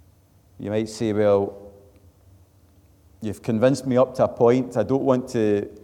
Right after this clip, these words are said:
live with the yoke of the Pharisees round my neck, but neither do I really want to live with the yoke of Christ round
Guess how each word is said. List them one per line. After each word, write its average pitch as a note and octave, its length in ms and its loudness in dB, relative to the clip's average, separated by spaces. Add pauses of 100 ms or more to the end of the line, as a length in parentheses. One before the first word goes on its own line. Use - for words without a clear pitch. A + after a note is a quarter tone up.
live A#2 400 2
with G2+ 200 -10
the G2+ 80 -6
yoke G#2+ 360 -4
of F2+ 120 -14
the F#2 80 -8
Pharisees A#2+ 1000 -4
round G#2+ 240 -4
my G2 100 -6
neck, A2 280 -4 (1500)
but B2 160 0
neither D3 360 4
do B2 180 2
I A#2 60 6
really B2+ 300 2
want A#2+ 260 0
to A2+ 140 -2
live G#2+ 320 -4 (300)
with G#2+ 200 -14
the G#2+ 80 -10
yoke A#2 520 -6 (160)
of G#2 140 -18
Christ - 680 -8
round G#2 520 -6